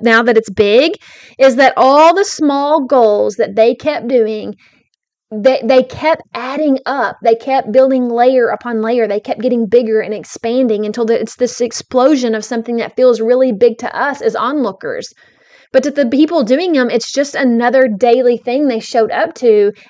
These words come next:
out of discipline and out of habit and out of commitment.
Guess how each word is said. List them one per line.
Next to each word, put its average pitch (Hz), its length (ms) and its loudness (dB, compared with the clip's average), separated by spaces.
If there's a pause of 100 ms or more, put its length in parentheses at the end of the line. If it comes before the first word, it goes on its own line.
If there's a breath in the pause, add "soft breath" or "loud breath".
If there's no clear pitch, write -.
out 226 120 -2
of 208 160 0
discipline 226 600 -2
and 220 140 -4
out 220 100 -4
of 214 80 -4
habit 247 640 -4 (320)
and 233 100 -2
out 247 120 2
of 254 100 -4
commitment. - 640 -6